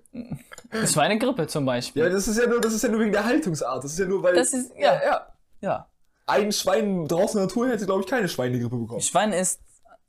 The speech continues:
Speaker 2: äh, Müll auch.
Speaker 1: Okay.
Speaker 2: Und das ist auch eine
Speaker 1: Warum?
Speaker 2: Sache, die eklig ist.
Speaker 1: Aber, aber warum?
Speaker 2: Schwein,
Speaker 1: Stimmt, Benimmregeln.
Speaker 2: äh,
Speaker 1: Was,
Speaker 2: Schwein
Speaker 1: wann
Speaker 2: hat
Speaker 1: ist
Speaker 2: keinen
Speaker 1: kein Schwein?
Speaker 2: Schwitz. Er schwitzt nicht, sondern alles bleibt drin, in seinem
Speaker 1: Schwitzt ein
Speaker 2: Ab-
Speaker 1: Lamm.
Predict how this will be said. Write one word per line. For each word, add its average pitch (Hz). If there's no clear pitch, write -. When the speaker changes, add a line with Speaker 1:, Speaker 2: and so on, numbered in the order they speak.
Speaker 2:
äh, -
Müll 160
auch. 113
Speaker 1:
Okay. 147
Speaker 2:
Und 131
das 147
ist -
auch 147
eine 135
Speaker 1:
Warum? 208
Speaker 2:
Sache, 135
die 143
eklig 139
ist. -
Speaker 1:
Aber, 214
aber 175
warum? 202
Speaker 2:
Schwein, 165
Speaker 1:
Stimmt, 190
Benimmregeln. 165
Speaker 2:
äh, 151
Speaker 1:
Was, 147
Speaker 2:
Schwein 190
Speaker 1:
wann 180
Speaker 2:
hat 190
Speaker 1:
ist 160
Speaker 2:
keinen 202
Speaker 1:
kein 196
Schwein? -
Speaker 2:
Schwitz. -
Er 151
schwitzt -
nicht, 165
sondern 147
alles 180
bleibt 165
drin, 156
in 139
seinem 135
Speaker 1:
Schwitzt 196
ein 170
Speaker 2:
Ab- 160
Speaker 1:
Lamm. 131